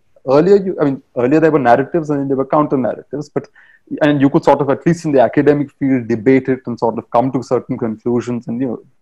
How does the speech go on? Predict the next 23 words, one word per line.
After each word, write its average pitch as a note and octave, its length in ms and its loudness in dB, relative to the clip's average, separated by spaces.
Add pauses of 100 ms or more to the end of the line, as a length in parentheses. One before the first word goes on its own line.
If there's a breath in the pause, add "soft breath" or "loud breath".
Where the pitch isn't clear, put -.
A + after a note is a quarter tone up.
(280)
carry C#3+ 300 4
on D#3 140 4
in C3+ 140 0
a A#2 60 -4
healthy A#2+ 360 -2
way. D3 280 -6 (440 soft breath)
Now D3 280 0
the G3+ 140 -4
thing E3+ 240 -4
is, F3+ 180 -2
so C#3 140 -6
much E3 180 -8
of E3+ 120 -4
a D3 60 0
din C#3+ 600 4
is B2 160 -2
created. G#2+ 500 -6
So C3 180 -2
much D#3 200 -4
of B2+ 160 -4
this C3+ 240 -4
is C3 120 -4 (200)
done C#3 340 0